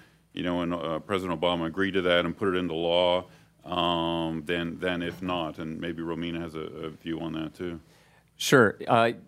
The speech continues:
Speaker 2: yes. I mean, I, nobody really liked the Budget Control Act. I mean, I, it's not exactly a popular piece of legislation, and actually it didn't quite work as originally intended because they were forming the super committee to come up with the cuts.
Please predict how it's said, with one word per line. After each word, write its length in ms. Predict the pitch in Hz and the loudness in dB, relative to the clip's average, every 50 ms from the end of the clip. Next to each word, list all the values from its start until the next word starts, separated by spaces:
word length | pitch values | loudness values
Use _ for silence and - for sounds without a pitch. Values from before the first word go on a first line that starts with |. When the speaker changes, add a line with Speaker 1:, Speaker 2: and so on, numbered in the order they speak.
| _ _ _ _ _ - - _ | _ _ _ _ _ -20 -12 _
Speaker 2:
yes. 320 | - 165 143 117 107 - - | 4 6 6 6 4 2 -2
I 60 | 147 | 0
mean, 140 | 131 131 135 | 4 4 6
I, 180 | 143 156 160 - - - - | 6 4 2 0 -4 -6 2
nobody 300 | 113 175 208 196 151 131 | 4 4 6 6 4 4
really 340 | 107 98 104 117 113 113 104 | 2 2 2 4 4 4 2
liked 400 | 98 95 95 95 98 95 - - | 2 0 0 0 0 0 -4 -6
the 40 | |
Budget 280 | 113 107 117 110 123 - | -4 -2 -2 -4 -4 -6
Control 360 | - 131 - - 131 127 127 127 | -6 -4 -2 0 0 0 0 2
Act. 260 | 131 131 131 - - | 2 0 0 0 -4
I 40 | 107 | -4
mean, 240 | 101 104 104 101 98 | -4 -4 -2 -2 4
I, 200 | 95 104 101 - - | 6 6 6 6 4
it's 240 | 113 107 95 - - | 0 0 0 2 4
not 180 | 110 107 110 | 4 4 4
exactly 460 | 104 92 - 110 104 101 - - 104 95 | 2 2 4 4 4 4 2 0 2 2
a 80 | 92 | 0
popular 500 | 87 - - 101 101 - 117 104 98 95 | 0 0 -2 -2 0 0 2 2 2 2
piece 280 | 87 - - 107 92 - | 0 0 -4 -4 -2 0
of 60 | 98 | 0
legislation, 640 | 95 95 90 - 87 - 113 107 107 101 - 117 | 0 0 0 -2 -2 2 4 6 6 6 4 4
and 240 | 107 98 95 95 95 | 4 6 4 4 4
actually 540 | 92 95 104 104 - - 113 104 98 98 92 | 2 2 2 0 0 -2 -2 -2 0 -2 -2
it 80 | 87 - | -2 -2
didn't 240 | 107 101 95 - | -2 -2 -2 -6
quite 320 | - - - 120 120 - - | -4 2 4 4 4 4 0
work 260 | 98 104 104 98 - | 0 0 0 2 2
as 220 | 113 104 90 82 | 0 0 2 2
originally 420 | 107 98 95 107 110 92 101 101 98 | 2 4 6 6 4 4 4 0 2
intended 480 | 92 95 - - 117 107 104 107 101 | 0 0 0 2 2 2 2 2 0
because 220 | 92 92 - 101 85 | -2 -4 -4 -2 0
they 100 | 101 98 | 0 0
were 140 | 95 98 92 | 0 -2 -2
forming 320 | - - 110 104 107 104 | 2 2 4 4 4 2
the 80 | 98 92 | 0 0
super 280 | - - 135 123 127 | 0 0 0 0 -2
committee 300 | 107 - 113 110 104 107 | -4 0 0 2 2 2
to 100 | 95 98 | 2 0
come 200 | 95 - 113 110 | 0 0 4 4
up 160 | 113 120 - | 4 4 4
with 120 | 110 110 - | 0 -2 -2
the 100 | - 95 | -2 0
cuts. 360 | - 110 104 101 - - - | 2 2 2 2 -2 -8 -14